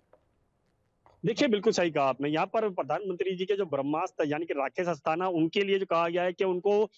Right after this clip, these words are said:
चला दिया गया, यानी कि ब्रह्मास्त्र चला दिया गया है प्रधानमंत्री मोदी जी के द्वारा। मगर जिस तरीके से, अ,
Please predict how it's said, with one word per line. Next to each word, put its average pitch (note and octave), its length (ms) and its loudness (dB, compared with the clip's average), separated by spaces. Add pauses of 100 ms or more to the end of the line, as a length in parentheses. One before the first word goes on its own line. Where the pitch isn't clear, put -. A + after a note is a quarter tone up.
(240)
चला A3 240 4
दिया F#3+ 220 2
गया, D3+ 140 0
यानी F3+ 220 0
कि G#3+ 60 -4
ब्रह्मास्त्र E3 600 0
चला F3+ 140 2
दिया F#3+ 200 2
गया F#3 200 2
है G#3 80 4
प्रधानमंत्री E3+ 600 -2
मोदी E3 240 -2
जी E3 100 0
के E3 120 0
द्वारा। C#3+ 340 2 (260)
मगर G3+ 220 0
जिस G#3 160 -2
तरीके A3 260 0
से, A#3 200 2
अ, G3 60 0